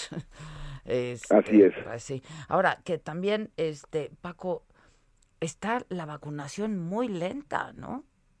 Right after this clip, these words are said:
Speaker 1: Muy lenta. Yo, este,
Speaker 2: Sí.
Speaker 1: en Estados Unidos se están vacunando más de tres millones de personas al día.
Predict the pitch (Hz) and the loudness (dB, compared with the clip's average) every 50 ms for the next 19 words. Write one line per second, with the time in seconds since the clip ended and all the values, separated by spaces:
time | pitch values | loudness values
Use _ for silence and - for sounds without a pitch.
0 | _ _ _ - 135 156 185 220 277 294 262 208 175 165 180 220 269 330 - - | _ _ _ -10 -8 -4 -2 0 0 0 0 -2 -4 -4 -4 -6 -6 -8 -10 -10
1 | - - - - - 165 - - 165 147 143 139 123 113 - - - 160 156 147 | -10 -10 -8 -8 -8 -10 -10 -12 -18 -20 -18 -20 -20 -16 -8 -2 -2 0 0 -2
2 | 143 - - - - - 160 151 147 147 143 - - - - - - - - - | -6 -10 -16 -12 -4 -2 -2 0 0 0 4 6 6 6 6 2 -6 -6 -6 -4
3 | 156 175 160 - 226 240 233 - 202 202 233 247 247 226 - 180 160 - - 220 | -4 -4 -6 -2 -2 -2 -2 -4 -8 -8 -6 -6 -6 -8 -10 -12 -12 -10 -10 -8
4 | 233 247 240 233 180 175 175 190 208 220 226 208 190 196 214 226 233 220 - 190 | -6 -6 -6 -6 -8 -8 -8 -6 -6 -6 -6 -6 -6 -6 -6 -6 -8 -10 -10 -10
5 | - 220 220 226 220 202 196 196 208 220 240 233 220 - - _ - - _ - | -10 -8 -8 -6 -6 -6 -4 -4 -4 -4 -6 -8 -10 -14 -20 _ -20 -20 _ -4
6 | - 170 165 - 160 147 - - 208 233 254 247 226 - 190 160 160 160 160 147 | -4 -4 -2 -2 -6 -6 -4 -6 -6 -6 -6 -6 -6 -6 -6 -6 -4 -6 -6 -8
7 | 151 - 220 247 311 339 - | -8 -10 -10 -8 -6 -8 -8